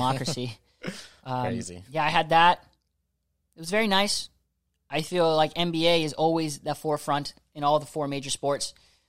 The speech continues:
Speaker 2: Football,
Speaker 1: Hmm.
Speaker 2: I still think, um, the players don't have as much power as they do in the N B A.
Speaker 1: I know it's a bad con for organizations like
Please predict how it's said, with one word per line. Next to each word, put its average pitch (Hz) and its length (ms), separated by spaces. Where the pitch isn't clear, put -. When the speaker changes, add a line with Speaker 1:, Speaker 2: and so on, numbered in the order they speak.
Speaker 2:
Football, 170 640
Speaker 1:
Hmm. 117 60
Speaker 2:
I 147 100
still 175 360
think, 160 400
um, 135 580
the 143 60
players 147 400
don't 135 160
have 135 140
as 131 100
much 127 200
power 127 480
as 131 120
they 123 120
do 131 100
in 127 80
the 123 100
N 127 100
B 127 120
A. 131 180
Speaker 1:
I 104 120
know 113 180
it's 110 100
a 110 60
bad 110 400
con 113 280
for 101 340
organizations 110 840
like 92 300